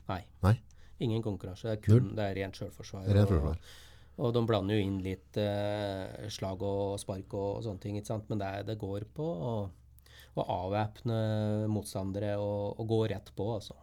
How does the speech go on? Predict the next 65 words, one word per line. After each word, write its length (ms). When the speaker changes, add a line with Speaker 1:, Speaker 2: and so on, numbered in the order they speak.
Speaker 1:
og 160
lære 320
seg 380
mentalt, 880
eh. 400
Speaker 2:
Er 160
det, 120
kan 140
du 100
si 80
at 80
det 60
er 80
en 20
sånn 140
ultima-, 340
altså 160
hvis 140
du 100
er 140
kun, 400
du 140
er 80
ikke 160
interessert 260
i 40
å 20
være 100
med 80
og 60
konkurrere 320
eller 80
noen 80
ting, 100
men 140
du 20
er 80
kun 240
ute 220
etter 180
å 60
trene 320
et 160
eller 100
annet 160
for 180
Speaker 1:
Ja. 60
Speaker 2:
å 100
ha 80
muligheten 480
til 140
å 20
forsvare 400
deg 140
selv? 240
Speaker 1:
Ja. 140
Speaker 2:
Er 140
det 80
kanskje 220
en 80
sånn 160
ultimat 420
sak, 300
eller? 160
Speaker 1:
Ja, 300